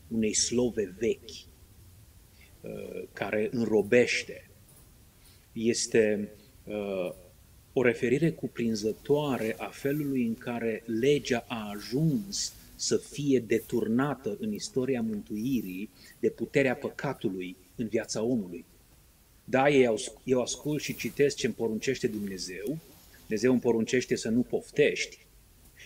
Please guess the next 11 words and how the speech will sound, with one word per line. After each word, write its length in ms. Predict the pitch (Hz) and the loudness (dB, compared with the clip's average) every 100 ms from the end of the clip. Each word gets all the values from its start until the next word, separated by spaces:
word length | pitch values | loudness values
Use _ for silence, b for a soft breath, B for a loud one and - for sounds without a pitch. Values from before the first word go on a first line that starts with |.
| B | B
Și 420 | - - 135 117 131 117 | -2 4 6 6 2 -8
datorită 880 | - 120 123 117 151 - 127 113 - - | 4 4 6 4 4 8 6 6 -4 -14
stării 420 | - - 143 135 | -8 2 4 4
mele 280 | 123 131 123 | 2 4 2
căzute 760 | - 117 101 139 156 - 98 107 | 0 -4 -4 -2 -2 -2 -4 -4
și 120 | - | -4
a 60 | 107 | -4
păcatului 540 | 117 - 139 135 117 | -6 -4 -2 0 -2
care 240 | - 110 | 0 -2
este 360 | 113 120 - 110 | 0 0 0 -2
în, 260 | 117 107 | 0 -4